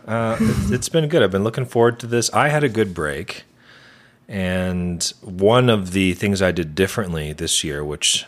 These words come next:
was a new experience for me, was just like, all right, just taking a proper two weeks over Christmas and just the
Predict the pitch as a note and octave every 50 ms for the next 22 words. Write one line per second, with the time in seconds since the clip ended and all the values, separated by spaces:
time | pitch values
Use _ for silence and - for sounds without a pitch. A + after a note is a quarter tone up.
0 | - - - F#2 E2+ E2+ D#2+ D#2 D2 - - - _ _ _ _ _ _ _ _
1 | _ F#2+ G2 A2 B2 C3 C3 B2 - - - F#2+ F2 E2 E2 - - - E2+ D#2
2 | D2+ C#2 C2 C2+ E2 - - _ _ _ _ _ _ _ _ _ _ _ _ _
3 | _ - F2+ E2 - F#2+ F2+ - - F#2 F2 - - F2+ D#2+ - - - F#2 -
4 | - B2 G#2+ - - F#2+ F2 - - G2+ F#2 F2+ - - A#2 - - - G#2 F2
5 | D#2+ E2+ D#2+ D2 - - - - - - - - - - - F2+ E2+ E2+ E2 -
6 | - - - - - E2+ D#2+ D#2+ - - - - - - - D#2+ D#2 D2+ D2 D2+
7 | D2+ D2+ E2+ - - - E2 D#2+ D#2+ -